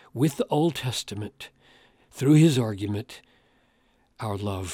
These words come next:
for our enemies. So let's read this.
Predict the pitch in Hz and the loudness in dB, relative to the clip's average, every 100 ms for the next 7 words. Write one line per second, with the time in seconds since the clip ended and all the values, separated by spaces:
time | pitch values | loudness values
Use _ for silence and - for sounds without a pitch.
0 | - - 104 98 90 87 85 87 - - | -14 -14 -10 -8 -8 -10 -12 -14 -14 -16
1 | - _ _ _ _ _ _ _ _ _ | -18 _ _ _ _ _ _ _ _ _
2 | - - - 107 - 107 92 85 - - | -20 -14 -10 -8 -8 -8 -8 -10 -14 -16